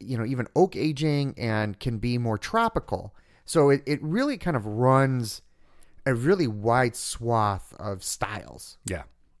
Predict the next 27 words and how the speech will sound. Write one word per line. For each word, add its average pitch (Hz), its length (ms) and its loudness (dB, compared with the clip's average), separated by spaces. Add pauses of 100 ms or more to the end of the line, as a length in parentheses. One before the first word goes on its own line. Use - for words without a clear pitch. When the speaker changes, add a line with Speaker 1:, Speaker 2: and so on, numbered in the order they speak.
(180)
Speaker 1:
You 110 100 -4
know, 95 260 -2 (1120)
I, 135 120 6 (200)
it's 135 140 -8
one 185 140 4
of 180 60 2
the 156 60 4
first 165 360 0
regions 135 320 0
I 123 140 4
ever 113 180 2
visited 107 640 0 (1300)
internationally 110 1000 0 (100)
Speaker 2:
Cool. 170 340 -2 (140)
Speaker 1:
in 113 180 -2
my 107 140 0
wine 110 460 0
travels. - 600 -6 (840)
And 113 400 0
so 120 220 0
we 120 200 0
were 113 220 0
there 113 200 2
on 110 100 0
a 113 40 -4
trip, - 360 -2 (580)
and 104 380 0